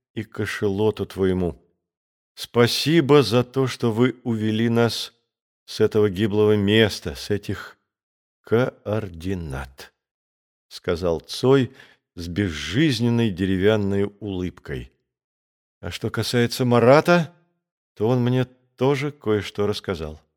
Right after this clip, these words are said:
Он встал и сурово, с какой-то необычайной строгостью посмотрел на Павлика. И тот невольно тоже встал. "Помни, Павлик",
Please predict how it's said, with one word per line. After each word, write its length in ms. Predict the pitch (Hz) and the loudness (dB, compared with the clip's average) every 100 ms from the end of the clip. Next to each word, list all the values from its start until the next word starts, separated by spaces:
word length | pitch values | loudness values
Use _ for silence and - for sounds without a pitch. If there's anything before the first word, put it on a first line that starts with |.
| _ _ _ _ _ _ _ _ - | _ _ _ _ _ _ _ _ -2
Он 160 | 117 | -2
встал 600 | - - 135 139 139 - - | -2 2 8 8 6 -4 -4
и 100 | 117 | -4
сурово, 480 | - 113 131 131 | -2 0 4 4
с 60 | 110 | 4
какой-то 420 | - 107 113 110 | -2 -2 0 0
необычайной 680 | 104 104 95 - 113 107 98 | 2 2 0 2 4 4 0
строгостью 600 | - 113 123 117 - 113 | -4 0 2 2 -2 -4
посмотрел 540 | - - 101 90 101 | -4 -4 -4 0 2
на 120 | 95 92 | 2 0
Павлика. 460 | 92 80 73 - - _ _ _ _ _ | 0 -2 -6 -14 -20 _ _ _ _ _
И 80 | 107 | -4
тот 300 | 113 110 - _ | 0 -2 -4 _
невольно 480 | 104 95 107 101 98 | -6 0 2 2 0
тоже 300 | - 90 78 | -4 -4 -6
встал. 380 | - 80 69 - _ _ _ _ _ _ _ _ _ | -12 -10 -10 -12 _ _ _ _ _ _ _ _ _
"Помни, 280 | 127 127 92 | 4 4 4
Павлик", 520 | - 117 90 - - | 2 2 2 -4 -16